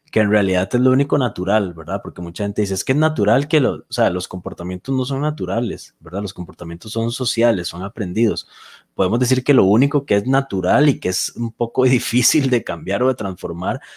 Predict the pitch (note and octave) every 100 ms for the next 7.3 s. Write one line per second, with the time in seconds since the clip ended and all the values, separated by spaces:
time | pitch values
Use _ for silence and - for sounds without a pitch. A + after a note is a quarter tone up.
0 | - - G#2+ A2 B2+ - A#2 F#2+ F2+ F2
1 | - G2+ A2 A#2+ G2+ - G2 F2+ F2+ F#2+
2 | C3 C3 B2+ F#2 D#2+ E2 F#2 A#2 B2 -
3 | E2 - F#2+ B2+ D#3 D#3 - - - _
4 | D3 C#3 B2 A2 A2 C#3 D#3 D#3 D3+ D#3
5 | D3 D3+ - _ G2 F#2 F2+ F2 F2 D2+
6 | F#2 G#2+ C3+ D3 D3+ G2 F#2 G#2 - G#2
7 | - A2+ C3